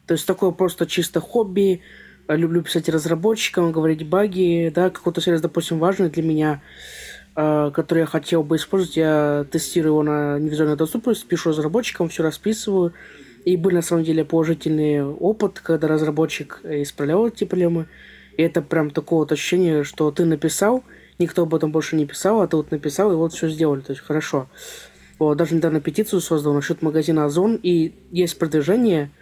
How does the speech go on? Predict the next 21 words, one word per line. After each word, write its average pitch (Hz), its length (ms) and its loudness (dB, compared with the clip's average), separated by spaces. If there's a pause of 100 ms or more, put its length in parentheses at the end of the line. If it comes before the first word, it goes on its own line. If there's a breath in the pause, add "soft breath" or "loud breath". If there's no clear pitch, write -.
(280 soft breath)
спойлер 156 480 0
такой, 147 280 -2
но 143 80 -2
больше 165 220 -2
ничего 151 200 0
говорить 151 200 -2
не 156 60 -4
буду, 190 220 0
но 165 260 2 (520 loud breath)
такой 151 340 0
спойлер, 147 360 0
что 143 180 -6
продвижения 156 460 0
есть 147 260 -2
небольшие. 139 440 -6 (680 loud breath)
Вот, 139 400 -2 (300)
в - 40 -20
принципе, 156 420 -2
вот 156 220 -2
так 147 200 -2
вот. - 260 -10